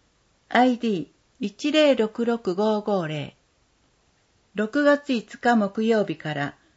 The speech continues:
三十日月曜日まで、午前十時から午後九時までです。太陽光パネルや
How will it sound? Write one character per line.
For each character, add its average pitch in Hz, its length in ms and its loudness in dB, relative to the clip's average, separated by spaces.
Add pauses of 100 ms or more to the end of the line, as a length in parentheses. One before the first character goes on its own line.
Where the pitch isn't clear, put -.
(280)
三 285 320 6
十 269 220 4
日 185 300 -4
月 185 320 -4
曜 214 180 2
日 156 100 -2
ま 139 160 -2
で、 135 240 -10 (720)
午 285 220 4
前 247 200 6
十 214 280 0
時 180 120 -6
か 151 180 -10
ら 143 200 -6 (180)
午 247 120 2
後 233 180 2
九 - 180 -8
時 226 120 -4
ま 170 140 -2
で 135 120 -6
で 131 160 -8
す。 - 220 -20 (1200)
太 277 160 4
陽 277 280 6
光 262 280 6
パ 247 120 4
ネ 208 140 2
ル 160 100 -6
や 151 220 -4